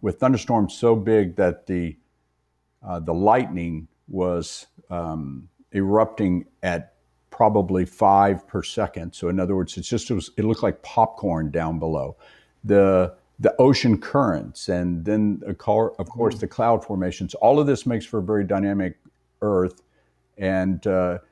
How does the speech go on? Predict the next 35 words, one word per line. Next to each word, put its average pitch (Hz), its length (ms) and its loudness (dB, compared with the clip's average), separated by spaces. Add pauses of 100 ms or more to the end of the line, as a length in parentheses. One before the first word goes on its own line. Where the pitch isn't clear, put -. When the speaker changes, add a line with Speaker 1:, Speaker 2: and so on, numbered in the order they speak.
(420)
Speaker 1:
I 120 160 4
came 113 420 0 (200)
away 104 320 0
with 98 240 -4
that, 101 420 0
with 98 180 -6
one 127 220 4
word 98 280 4
that 101 100 -2
I 98 80 2
use 95 320 -4
to - 100 -16
describe 90 540 -6
the - 120 -6
Earth's 90 360 -8 (320)
view 101 200 0
from 92 200 -4
up 90 140 -2
there, 104 160 2
and 98 120 4
that's 104 220 0
majestic. - 640 0 (340)
I 92 80 -6
think 101 280 -6
that 107 220 2
Speaker 2:
Yeah. 104 100 0
Speaker 1:
encaptures 101 600 -4 (140)
everything, 110 680 2 (540)
um, 90 400 -4 (220)
about 101 520 2
where 113 240 4
our 110 220 6
Earth 104 300 0
is 98 320 -4 (100)
in 98 460 -4